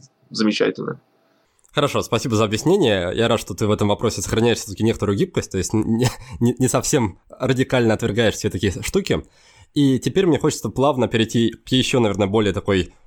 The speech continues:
Speaker 2: остро спорной теме, теме, э, религии. Э, часто встречаешься с людьми,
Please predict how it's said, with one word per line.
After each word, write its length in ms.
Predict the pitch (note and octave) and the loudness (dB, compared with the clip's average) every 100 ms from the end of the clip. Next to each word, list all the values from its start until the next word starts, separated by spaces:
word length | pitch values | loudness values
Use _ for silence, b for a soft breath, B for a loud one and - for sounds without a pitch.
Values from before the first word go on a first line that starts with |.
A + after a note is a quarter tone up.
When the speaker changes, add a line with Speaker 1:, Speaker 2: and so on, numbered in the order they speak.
| _ | _
Speaker 2:
остро 460 | - C3 - A#2+ A2 | -2 0 0 0 0
спорной 440 | - - A#2 G#2 | -2 0 2 2
теме, 360 | G2 G3 G3 G2+ | 2 0 2 0
теме, 560 | - D3 C3+ A2 G#2 b b b - | 0 2 4 2 0 b b b -14
э, 40 | - | -8
религии. 1000 | - - B1 A#1+ A#2+ C3+ G2+ F2+ - - _ - - - | -4 -2 0 0 0 0 0 -4 -4 -12 _ -20 -20 -10
Э, 220 | G2+ G#2 - | -2 -2 0
часто 280 | C3 - | -2 -2
встречаешься 480 | - A2+ A#2+ G2+ G2+ | -6 -2 0 0 -2
с 100 | - | -2
людьми, 360 | A2+ A#2+ F#2+ | 0 2 2